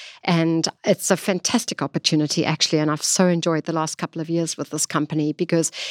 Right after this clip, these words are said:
it's not every day, first of all, that one discovers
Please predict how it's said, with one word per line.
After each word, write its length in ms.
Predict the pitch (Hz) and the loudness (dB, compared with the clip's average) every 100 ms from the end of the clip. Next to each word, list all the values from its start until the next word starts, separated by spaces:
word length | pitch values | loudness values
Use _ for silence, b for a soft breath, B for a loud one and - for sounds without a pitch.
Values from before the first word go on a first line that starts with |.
| B | B
it's 160 | 185 202 | -2 4
not 180 | 214 233 | 4 4
every 260 | 190 170 | 0 -4
day, 280 | 170 160 160 | -2 -2 -4
first 320 | - 175 - | -4 -4 -4
of 100 | 156 | -4
all, 120 | 151 | -2
that 200 | 160 156 | 0 -2
one 240 | 160 160 156 | 0 2 0
discovers 680 | 160 - 170 160 151 139 | -2 0 0 0 0 -4